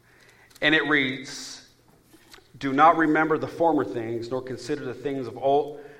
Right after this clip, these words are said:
Behold, I will do a," I said, "Behold, I will do a," thank you, thank you, "new thing.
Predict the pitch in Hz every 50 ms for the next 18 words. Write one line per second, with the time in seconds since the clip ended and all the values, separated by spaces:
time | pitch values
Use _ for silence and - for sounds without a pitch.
0 | - - _ - 120 120 117 113 117 139 143 143 147 143 143 135 131 127 127 127
1 | 113 123 123 135 139 - 135 127 123 123 123 117 117 - - - - - _ _
2 | _ _ _ - 113 107 - - - - - - - - - - - - _ _
3 | _ _ - - - - - - 135 127 135 156 147 143 143 139 139 139 - 139
4 | 139 139 143 151 143 131 131 127 127 127 135 131 123 - - - - - - -
5 | - - - - - - - - - - - 131 143 143 123 135 131 117 107 -
6 | 117 139 131 131 - 123 117 107 101 107 123 139 135 - 135 123 113 113 117 117
7 | -